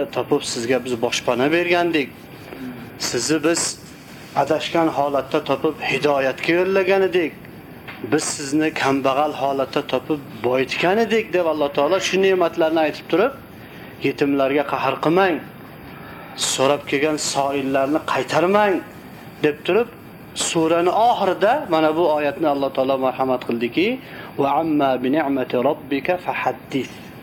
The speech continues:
Ya'ni sizga, ey payg'ambar alayhissalom, ato etilingan ne'matlar, barcha ne'matlarni odamlarga nima qiling? Doimiy ravishda so'zlab bering.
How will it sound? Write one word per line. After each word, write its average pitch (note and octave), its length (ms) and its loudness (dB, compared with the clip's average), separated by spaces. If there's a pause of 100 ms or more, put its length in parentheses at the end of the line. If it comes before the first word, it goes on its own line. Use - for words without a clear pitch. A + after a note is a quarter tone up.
(2000)
Ya'ni C3+ 240 2
sizga, C#3+ 420 0 (400)
ey C3 80 0
payg'ambar B2 540 2
alayhissalom, A#2+ 580 0 (580)
ato C3+ 280 0
etilingan C3 580 0 (100)
ne'matlar, B2+ 560 2 (100)
barcha G#3+ 300 2
ne'matlarni C#3 760 2 (680)
odamlarga C3 640 2
nima C3 220 4
qiling? G3+ 260 0 (460)
Doimiy B2+ 420 2
ravishda B2+ 360 0 (100)
so'zlab A#2+ 500 0
bering. G#2 280 -8